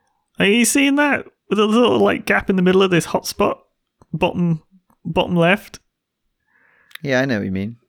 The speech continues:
Speaker 1: Yeah. It's just hognose central down there.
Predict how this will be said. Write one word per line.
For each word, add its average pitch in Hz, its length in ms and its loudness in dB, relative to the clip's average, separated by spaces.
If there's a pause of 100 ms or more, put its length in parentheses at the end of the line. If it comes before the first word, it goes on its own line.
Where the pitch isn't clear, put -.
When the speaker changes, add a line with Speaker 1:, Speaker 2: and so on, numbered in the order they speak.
(120)
Speaker 1:
Yeah. 214 280 2 (1300)
It's 208 160 -4
just 202 160 -2 (200)
hognose 185 420 0
central 185 400 0
down - 240 0
there. - 220 -8